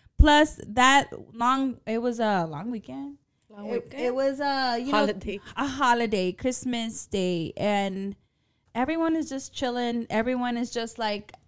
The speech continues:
Speaker 1: you know, con el recalentado al cien and just bumming it out. So I was like, "No, no chingonas, no chingonas. It's okay. We'll come back strong in twenty twenty-three." And we did, and here we are. So shout out to everyone who survived the, <laughs> the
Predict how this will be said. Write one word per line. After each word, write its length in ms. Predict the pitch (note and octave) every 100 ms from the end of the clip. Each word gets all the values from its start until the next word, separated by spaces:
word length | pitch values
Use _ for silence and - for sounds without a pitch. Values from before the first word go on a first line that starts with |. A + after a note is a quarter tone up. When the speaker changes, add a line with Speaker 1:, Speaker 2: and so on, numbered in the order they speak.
| _
Speaker 1:
you 160 | G#3+ A3
know, 520 | F#3+ F#3+ F3+ F#3 G3+ _ _ _ G3+
con 120 | A#3
el 120 | G#3+
recalentado 680 | G#3+ G#3+ G3+ G3 G#3 G3+ G#3+
al 100 | G#3
cien 460 | - G#3 G3+ G3 - _ _
and 200 | G#3 G#3
just 240 | G3 G3+ - G3 G3
bumming 340 | A3 B3+ C4+
it 80 | A#3
out. 380 | F#3 F#3 F#3 - - - _ _ -
So 80 |
I 20 | B3
was 80 | B3+
like, 140 | B3
"No, 200 | C4 C4+
no 100 | C#4
chingonas, 560 | C4+ A#3 F3 - - A3+
no 100 | A#3
chingonas. 540 | C4+ B3+ B3 A#3+ A#3
It's 160 | G#3 A3
okay. 540 | A3+ G#3 G#3 G3+ G#3 _ _ _ _ _
We'll 160 | A3
come 180 | A3+ A3+
back 160 | G#3+ G3+
strong 280 | - G3 G3
in 60 | F#3+
twenty 220 | G3 F3+
twenty-three." 440 | F#3 E3+ F3 D#3+ -
And 100 | B3+
we 140 | C#4
did, 280 | G#3+ G3 D3 -
and 200 | C4 C#4+
here 120 | C#4+
we 140 | C4+
are. 260 | F3 - - _ _ _
So 360 | - C#4 C4+ C4+
shout 260 | - C#4+ D4+
out 180 | D#4 D#4
to 120 | D4
everyone 600 | B3 B3+ B3+ B3 A#3+ A#3+
who 260 | A3+ B3+
survived 460 | A#3+ A#3 G#3+ G3 G#3
the, 60 | A3+
<laughs> 540 | G#3 A3 G3+ F#3 -
the 680 | G3 G3+ G3 F#3 F3+ E3+